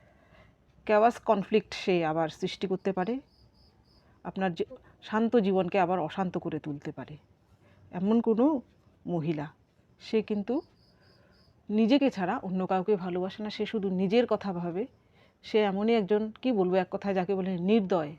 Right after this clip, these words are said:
কোনো মহিলা যদি আপনার জীবনে আছে, সে কিন্তু আপনাকে আবার ফাঁদে ফেলার চেষ্টা করছে। এই রিডিংটি যার যার সঙ্গে রেজোনেট করবে,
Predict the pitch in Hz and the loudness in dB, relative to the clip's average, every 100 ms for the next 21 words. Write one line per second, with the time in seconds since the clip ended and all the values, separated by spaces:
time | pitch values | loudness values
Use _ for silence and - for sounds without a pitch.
0 | _ 190 180 165 160 170 151 170 160 - | _ -6 -4 -4 -4 -6 -6 -6 -8 -10
1 | 165 180 160 165 160 180 143 - 311 - | -8 -6 -6 -6 -4 -4 -6 -6 -6 -8
2 | - - - - - 226 214 202 185 311 | -20 -20 -20 -20 -2 0 0 -2 -2 -2
3 | 185 165 175 180 254 170 208 254 175 160 | -4 -8 -8 -4 -2 0 -2 -2 -4 -4
4 | 170 170 254 - _ - 175 - 151 165 | -6 -4 -4 -6 _ -8 -6 -4 -6 -8
5 | - 294 - _ _ _ _ _ _ _ | -6 -6 -8 _ _ _ _ _ _ _
6 | _ _ _ _ _ _ _ _ _ _ | _ _ _ _ _ _ _ _ _ _
7 | _ _ _ _ - _ _ _ _ - | _ _ _ _ -20 _ _ _ _ -2
8 | 226 247 220 247 262 269 208 190 185 226 | 2 2 4 2 2 2 4 2 2 0
9 | - 233 220 165 180 220 285 - 285 330 | -2 -2 0 0 0 0 -2 -2 -2 -2